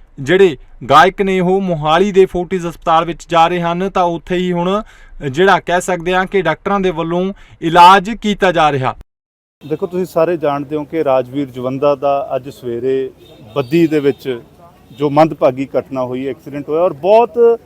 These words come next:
Speaker 2: ਉੱਭਰ ਰਿਹਾ ਇੱਕ ਕਲਾਕਾਰ ਔਰ ਪੰਜਾਬੀ ਮਾਂ ਬੋਲੀ ਦੀ ਸੇਵਾ ਕਰਨੀ, ਔਰ ਇੰਨੇ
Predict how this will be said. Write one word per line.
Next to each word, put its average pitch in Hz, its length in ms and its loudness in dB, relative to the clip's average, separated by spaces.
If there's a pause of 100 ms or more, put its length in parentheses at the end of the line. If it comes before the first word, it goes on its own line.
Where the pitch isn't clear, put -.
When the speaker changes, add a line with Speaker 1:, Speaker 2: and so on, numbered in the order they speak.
(720)
Speaker 2:
ਉੱਭਰ 226 320 4
ਰਿਹਾ 208 320 4
ਇੱਕ 196 100 -4 (160)
ਕਲਾਕਾਰ 175 640 0 (240)
ਔਰ 165 80 -8
ਪੰਜਾਬੀ 165 480 0
ਮਾਂ 160 220 4
ਬੋਲੀ 165 300 -4
ਦੀ 165 140 -8
ਸੇਵਾ 147 360 0
ਕਰਨੀ, 160 400 -2
ਔਰ 160 120 0
ਇੰਨੇ 165 420 0